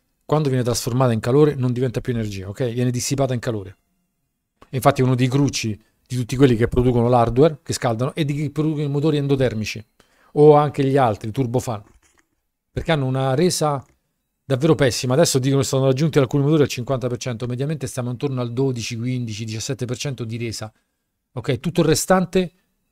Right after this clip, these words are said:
dell'energia emessa viene dissipato in calore e perso. Calore non è uguale energia, era energia e non ritornerà energia. Si può utilizzare per far bollire l'acqua e far muovere le turbine, ok? Ma non di più.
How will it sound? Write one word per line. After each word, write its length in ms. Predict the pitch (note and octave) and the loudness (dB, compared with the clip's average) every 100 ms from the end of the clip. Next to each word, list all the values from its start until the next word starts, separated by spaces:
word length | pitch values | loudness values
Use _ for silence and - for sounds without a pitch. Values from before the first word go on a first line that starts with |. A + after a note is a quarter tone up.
| _ | _
dell'energia 600 | B2 B2+ C3 C3 A#2 C#3 | -2 0 2 0 0 2
emessa 440 | C3+ C3 G#2+ - B2+ | 2 2 0 -4 -4
viene 260 | C#3+ C3+ | -4 -4
dissipato 420 | B2+ A#2 C#3 C3+ | -4 -6 -2 -2
in 60 | C3 | -2
calore 400 | A#2+ D#3+ E3 D3+ | -2 -2 0 -2
e 80 | C#3 | -4
perso. 500 | - A2+ - - A2 _ _ _ _ _ _ _ _ | -4 -6 -8 -14 -18 _ _ _ _ _ _ _ _
Calore 640 | C#3 F3+ A3 A3 F#3 C#3 _ _ | 4 10 12 12 8 -4 _ _
non 180 | - C#3 | 0 4
è 40 | E3 | 6
uguale 220 | D3+ C#3+ | 8 6
energia, 500 | C#3 A#2 G#2+ A2 - | 4 2 0 -2 -2
era 260 | F3 B2+ A2 | 0 0 0
energia 380 | A2 G#2 G#2 | -2 -4 -4
e 80 | B2+ | -4
non 140 | C3 C#3 | 0 0
ritornerà 420 | C3+ C3 C3+ C3 | 2 2 4 2
energia. 420 | A#2 G#2 G2+ - _ _ _ _ _ _ _ _ _ _ _ _ _ _ _ _ _ - | 0 -4 -8 -14 _ _ _ _ _ _ _ _ _ _ _ _ _ _ _ _ _ -8
Si 160 | - | 2
può 100 | C3+ | 4
utilizzare 500 | C#3+ D3 C3 C#3+ A2+ | 6 4 2 2 2
per 100 | A2+ | -2
far 180 | G#2 C3+ | 0 0
bollire 380 | A#2 C3 C3+ C3+ | 2 2 4 4
l'acqua 440 | E3 F#3 - F#3+ | 4 4 2 0
e 80 | C#3+ | 2
far 160 | - C3 | 0 0
muovere 260 | C3 B2+ | 2 2
le 60 | A#2+ | 0
turbine, 440 | A2 A2+ G#2+ G2+ | -4 -4 -4 -6
ok? 340 | G#2+ C#3 B2 B2+ _ _ - | -6 -8 -8 -8 _ _ -10
Ma 120 | A#2+ | -4
non 140 | C3+ | -2
di 120 | B2 B2 | -2 -6
più. 180 | A2 | -10